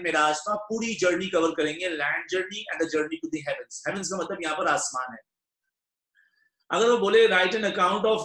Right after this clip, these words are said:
Miraj", तो भी आपको पूरी ही जर्नी कवर करनी होगी, land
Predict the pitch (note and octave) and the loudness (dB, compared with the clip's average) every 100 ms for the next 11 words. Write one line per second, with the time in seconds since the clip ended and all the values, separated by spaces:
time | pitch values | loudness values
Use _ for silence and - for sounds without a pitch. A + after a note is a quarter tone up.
0 | D#3 D#3+ D#3+ D#3 E3+ A3 E3+ D#3+ D3+ - | -4 -4 0 4 6 6 4 2 -2 0
1 | G3 G3 G#3+ F#3+ F#3 - G#3+ - G#3+ A3 | 0 0 -2 -2 0 0 -2 -4 -4 -2
2 | G#3 G#3+ F3+ F3 F#3 E3+ D#3+ D#3 D3+ D3+ | -2 0 0 0 -2 0 0 -2 -4 -4
3 | D3 G3+ E3+ D3 D#3 | -6 -6 -4 0 0